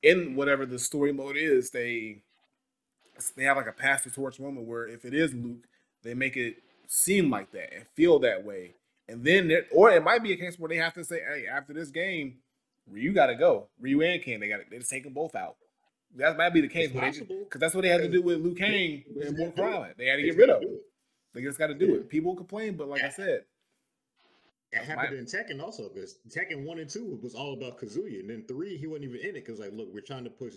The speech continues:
Speaker 2: Jin as the main character now.
Speaker 1: Right.
Speaker 2: And Kazuya didn't come back till, like, what, four?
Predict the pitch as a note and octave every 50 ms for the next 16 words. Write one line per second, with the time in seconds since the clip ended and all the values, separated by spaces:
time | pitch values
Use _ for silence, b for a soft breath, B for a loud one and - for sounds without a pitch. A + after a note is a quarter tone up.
0 | G2 E2+ F#2+ A2+ C3+ C3 A#2 G2 F2+ F#2 _ _ _ _ _ _ _ - G2 F#2
1 | F#2 G2 G2 F#2+ G2 G2+ G2+ G2 - B2 B2 B2 A#2+ A#2+ F2+ E2 F2+ E2+ D#2 D2
2 | _ _ _ _ _ _ _ - A2+ B2 A2 - _ _ _ _ _ _ _ -
3 | A#2 A2 A2 G#2+ G#2 G2+ - _ _ _ _ - B2 A2+ F3+ G#3 F3+ D#3+ D3+ -
4 | D#3 D3 D3+ F#3+ - - - A#2+ G#2+ G2 G2 G2 G#2 G#2 - - - - E3 C3+
5 | - -